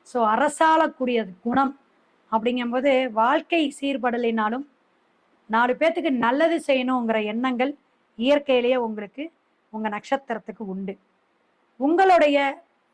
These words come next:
விஷயங்கள் எவ்வளவு இருந்தாலும் நமக்கு பணம் வரணுங்க, நிறைய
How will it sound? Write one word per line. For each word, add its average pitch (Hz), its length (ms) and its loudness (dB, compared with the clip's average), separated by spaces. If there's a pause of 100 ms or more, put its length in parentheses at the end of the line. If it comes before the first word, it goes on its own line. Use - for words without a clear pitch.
(400)
விஷயங்கள் 311 540 0
எவ்வளவு 254 260 0
இருந்தாலும் 240 360 -4
நமக்கு 214 220 -8 (120)
பணம் 233 240 -2
வரணுங்க, 196 360 -6 (800)
நிறைய 226 260 0